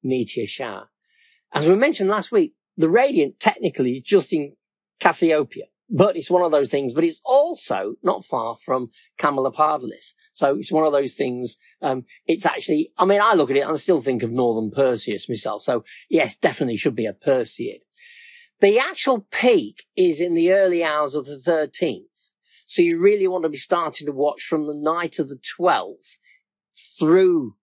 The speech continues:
into the thirteenth to actually observe. Now, we mentioned the moon. Yes, by the time the thirteenth, the moon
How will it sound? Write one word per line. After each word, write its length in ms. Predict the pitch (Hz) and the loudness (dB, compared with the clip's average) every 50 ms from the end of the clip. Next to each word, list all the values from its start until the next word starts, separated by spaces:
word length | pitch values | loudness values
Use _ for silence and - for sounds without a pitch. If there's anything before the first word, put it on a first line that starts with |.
| _ _ _ _ _ _ | _ _ _ _ _ _
into 400 | - 156 147 127 - - 139 127 | -2 -2 -2 -2 -4 -2 -4 -4
the 120 | 117 120 104 | -4 -6 -6
thirteenth 640 | - 139 127 120 113 104 - - 117 - 202 - _ _ _ _ _ _ | -2 -2 -2 0 -2 -4 -8 -8 -8 -8 -8 -10 _ _ _ _ _ _
to 100 | - - | -2 0
actually 220 | 139 131 127 - - | 0 0 -2 -2 -2
observe. 500 | 123 113 110 120 131 117 110 110 110 - _ _ _ - - - - _ | -2 -4 -4 -4 -4 -4 -4 -6 -10 -16 _ _ _ -20 -20 -20 -18 _
Now, 200 | - 196 208 220 | 0 2 2 4
we 100 | 220 220 | 2 2
mentioned 540 | 214 220 262 320 392 - - - 339 330 285 | 2 0 0 0 0 -2 -2 -4 -4 -2 -2
the 60 | 262 | -2
moon. 440 | 247 233 214 185 147 127 120 120 135 - - | -2 0 0 2 2 0 -2 -4 -6 -8 -4
Yes, 300 | - 196 202 151 - - | -2 -2 -2 -2 -4 -4
by 160 | - - 208 247 | -2 0 0 0
the 80 | 349 330 | 0 -2
time 220 | - 302 330 320 | -4 -4 -4 -2
the 100 | 320 294 | -2 -4
thirteenth, 640 | - - 233 226 208 - - - 165 135 107 104 - _ - | -2 -2 -2 -2 -2 -2 -2 -4 -4 -4 -6 -8 -14 _ -8
the 100 | 156 165 | -6 -6
moon 600 | 175 175 180 196 233 262 269 214 156 131 123 117 | -6 -2 0 2 2 2 2 0 0 0 -2 -6